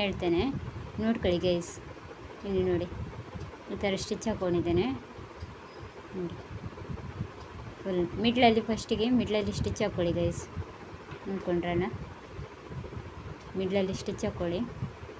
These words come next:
ಈ ಥರ. ಇನ್ನೊಂದು ಟಾಪ್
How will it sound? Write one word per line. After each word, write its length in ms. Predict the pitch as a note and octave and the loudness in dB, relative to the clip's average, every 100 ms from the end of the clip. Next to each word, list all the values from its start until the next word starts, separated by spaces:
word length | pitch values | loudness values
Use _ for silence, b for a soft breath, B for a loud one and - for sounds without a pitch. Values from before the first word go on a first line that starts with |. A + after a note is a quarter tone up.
| - - - - - - - - - - - - - - - - | -8 -8 -8 -12 -14 -12 -14 -12 -14 -14 -16 -14 -14 -12 -10 -8
ಈ 40 | E3+ | -4
ಥರ. 140 | F3+ E3+ G3 - - - - - - - - - - - - - - - - - - - - - - - - - - - - - - - - A3 | -2 -2 -4 -8 -4 -4 -2 -6 -6 -8 -10 -12 -14 -14 -12 -12 -8 -10 -10 -12 -12 -12 -12 -14 -14 -14 -14 -14 -14 -12 -10 -10 -10 -10 0 6
ಇನ್ನೊಂದು 300 | B3 C#4+ C#4 | 12 12 12
ಟಾಪ್ 200 | A#3 A3+ | 10 8